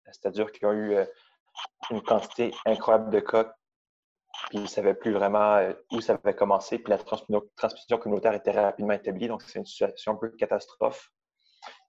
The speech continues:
Euh, donc, nous, on a pu vraiment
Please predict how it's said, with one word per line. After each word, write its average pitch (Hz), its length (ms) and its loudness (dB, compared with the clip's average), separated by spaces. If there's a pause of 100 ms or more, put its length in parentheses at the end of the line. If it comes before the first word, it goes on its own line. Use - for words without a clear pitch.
Euh, 95 560 2
donc, 107 360 2
nous, 113 120 -2
on 113 120 4
a 104 60 2
pu 113 480 -4
vraiment 101 440 -2